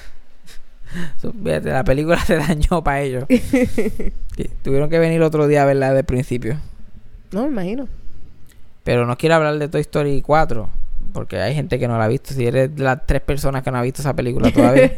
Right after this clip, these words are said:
Speaker 2: <laughs> Literal. Sí, porque eso era i-, literal como ir a ver la de Avengers.
Speaker 1: Ujú.
Speaker 2: Para mí se sintió así.
Speaker 1: No,
Speaker 2: Yo
Speaker 1: eso fue, eso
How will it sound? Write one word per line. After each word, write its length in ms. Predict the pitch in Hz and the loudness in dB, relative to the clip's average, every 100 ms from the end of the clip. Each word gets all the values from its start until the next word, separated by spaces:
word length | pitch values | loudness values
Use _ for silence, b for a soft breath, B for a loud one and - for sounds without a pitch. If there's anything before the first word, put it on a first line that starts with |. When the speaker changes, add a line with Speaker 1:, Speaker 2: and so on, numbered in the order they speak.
| 247 | 2
Speaker 2:
<laughs> 120 | 226 | 2
Literal. 580 | 226 202 180 175 185 208 b b b | 2 0 0 -4 -6 -8 b b b
Sí, 120 | 247 | -2
porque 160 | 294 311 | 2 2
eso 140 | 220 | 2
era 240 | 214 240 254 | 2 0 0
i-, 160 | 208 | -4
literal 460 | 226 208 202 185 202 | -6 -6 -4 -4 -2
como 160 | 285 247 | -2 0
ir 120 | 208 | 2
a 60 | |
ver 140 | 220 226 | 0 0
la 280 | 220 190 190 | 0 2 2
de 60 | |
Avengers. 580 | 175 180 269 175 165 - | 2 0 -2 -4 -6 -12
Speaker 1:
Ujú. 440 | 185 254 156 185 392 - | -6 -2 0 0 0 -4
Speaker 2:
Para 160 | - 202 | 2 4
mí 140 | 208 | 4
se 140 | 294 311 | 2 0
sintió 320 | 233 196 180 | -2 0 -2
así. 320 | 170 240 175 | 0 -4 -4
Speaker 1:
No, 160 | 160 175 | -4 -2
Speaker 2:
Yo 80 | 147 | 0
Speaker 1:
eso 120 | 147 | 0
fue, 280 | - 120 120 | 0 0 -2
eso 140 | 135 | -4